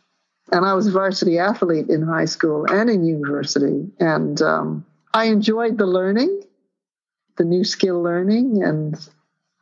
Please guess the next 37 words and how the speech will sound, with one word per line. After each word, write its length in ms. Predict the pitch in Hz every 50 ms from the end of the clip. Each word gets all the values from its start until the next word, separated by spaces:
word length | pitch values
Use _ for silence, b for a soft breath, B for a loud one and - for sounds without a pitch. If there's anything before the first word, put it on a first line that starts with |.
| _ _ -
but 200 | 175 175 - -
I, 460 | 175 165 165 160 156 156 156 156 160 - _ _ _ _ _ _ _ _ _ _ _ _ _ _ _ _ - -
it 40 | 208
was 200 | 214 202 202 208
not 260 | 208 233 233 233 220
a 60 | 202
good 340 | 185 185 196 190 190 190 202
experience. 840 | - 165 - - - 180 170 160 151 147 - - - - - - - _ _ _ _ -
And 160 | 202 196 202
I, 220 | 208 202 208 196 - -
I 160 | - 208 208
received 460 | 208 214 214 214 - - 269 262 262 233
a 80 | 214
lot 240 | 196 196 202 208 202
of 140 | 185 185 190
bad 320 | 196 190 185 190 175 165
teaching, 480 | - 196 185 175 - - - - - - _ _ _ _ _ _ _ _ _ _
but 160 | - 190 180
I 160 | 180 190 185 185
had 220 | 214 208 214 214
a 60 | 208
lot 280 | 196 196 196 202 214 220
of 280 | 220 202 190 208 196 - - - _ _ _ - -
teachers 640 | - 226 208 202 - 262 262 294 359 359 - - - - _ _ _ _ _ _ _ _ -
who 160 | 196 208 208
I 100 | 196 190
didn't 340 | 180 208 226 214 190 196 190
want 220 | 165 180 170 165 165
to 80 | 170
role 260 | 160 160 156 151 151
model, 440 | 143 143 139 135 131 - 135 139 - _ _ _ _ _
which 240 | - 185 175 170 -
was 120 | 175 160 180
good. 360 | 180 185 165 147 143 - - - _ _ b b b b b b b
So 360 | - - - 185 175 170 165
I 140 | 170 180 180
remember, 800 | 185 185 180 180 180 175 175 175 170 175 160 156 147 - -